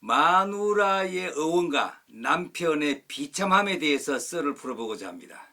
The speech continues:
의미 있는 썰 끝까지 시청해 주시기 바랍니다. 우리나라 말은 정말 어원적으로 재미있는 말이 참으로 많습니다. 같은 대상을 여러 가지로 표현하고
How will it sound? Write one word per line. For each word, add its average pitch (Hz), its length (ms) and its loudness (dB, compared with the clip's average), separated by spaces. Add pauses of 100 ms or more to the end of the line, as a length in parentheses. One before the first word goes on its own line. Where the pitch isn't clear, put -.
(140)
의미 240 340 2
있는 208 180 2
썰 170 380 0
끝까지 233 560 4
시청해 185 320 -2
주시기 135 240 -6
바랍니다. - 420 -8 (200)
우리나라 202 500 2
말은 160 360 4
정말 214 460 -2
어원적으로 202 840 4
재미있는 196 760 -2
말이 208 420 2
참으로 196 420 -2
많습니다. 110 800 -6 (240)
같은 277 500 2
대상을 180 800 2 (420)
여러 233 300 6
가지로 220 400 4
표현하고 175 720 0